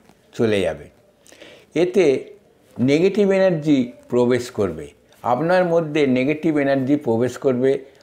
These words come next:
আপনার অনেক কিছু problem আসতে পারে তার জন্যে। আর কখনোই আপনি বাড়ির সদর দরজার ওপরে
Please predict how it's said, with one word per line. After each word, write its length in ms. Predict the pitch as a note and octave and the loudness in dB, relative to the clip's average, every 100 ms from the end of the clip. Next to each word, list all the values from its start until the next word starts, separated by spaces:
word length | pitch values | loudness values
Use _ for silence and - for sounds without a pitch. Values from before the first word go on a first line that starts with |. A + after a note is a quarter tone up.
| - | -4
আপনার 360 | B2 D3+ D#3+ D3+ - | -2 0 2 2 0
অনেক 260 | C#3 D#3+ F#3 | -2 -2 -2
কিছু 260 | - F3+ C#3+ B2+ - _ _ _ _ _ _ _ _ _ _ - | -2 -2 0 -2 -4 _ _ _ _ _ _ _ _ _ _ -2
problem 440 | C3+ B2 C#3+ C#3+ B2+ - - _ _ _ _ - | 0 2 2 0 -2 -6 -18 _ _ _ _ -6
আসতে 340 | A#2+ A2 - G#2+ | -4 -4 -6 -6
পারে 220 | F2 E2+ | -6 -6
তার 200 | - G2 E2 | -4 -4 -4
জন্যে। 340 | F2 D#2 D2+ - _ _ _ _ _ _ _ _ - - _ _ _ _ _ - - C3+ C#3 | -10 -12 -16 -20 _ _ _ _ _ _ _ _ -20 -20 _ _ _ _ _ -18 -6 0 0
আর 120 | B2+ - - _ _ | 0 -4 -20 _ _
কখনোই 480 | D3 F3 A3 A3+ G#3+ | -4 -2 0 0 0
আপনি 320 | G3 G#3 F3+ C3+ - - G#2 | 0 0 0 0 -4 -14 -4
বাড়ির 420 | A2 B2 E3 F3+ - | 0 2 2 0 -2
সদর 460 | - C3 C3+ F#3+ F3 | -2 -2 0 -2 0
দরজার 380 | G3+ F#3+ G3+ F#3 | -2 0 0 2
ওপরে 400 | D3+ D#3 F3+ | 0 0 -2